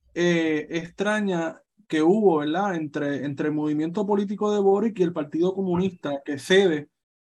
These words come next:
eventualmente la posibilidad de tener un candidato a la presidencia y básicamente se fusiona y hace un tipo de alianza, una mogolla, ¿verdad? Por así decirlo en términos puertorriqueños.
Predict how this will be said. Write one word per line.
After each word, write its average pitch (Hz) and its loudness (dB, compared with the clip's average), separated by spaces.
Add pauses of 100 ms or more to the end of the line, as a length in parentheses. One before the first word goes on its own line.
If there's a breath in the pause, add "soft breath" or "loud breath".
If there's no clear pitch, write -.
(140)
eventualmente 175 0
la 160 0
posibilidad 156 -2
de 180 -2
tener 170 -4
un 180 -2
candidato 170 -2
a - -10
la 139 -6
presidencia 151 -6 (420)
y 151 -4
básicamente 190 2
se 196 -2
fusiona 185 -2
y 151 -4
hace 156 -4
un 180 0
tipo 185 0
de 170 4
alianza, 170 0
una 170 -2
mogolla, 208 6
¿verdad? 156 -2 (120)
Por 151 -4
así 151 -4
decirlo 180 2
en 170 -8
términos 170 -10
puertorriqueños. 160 -6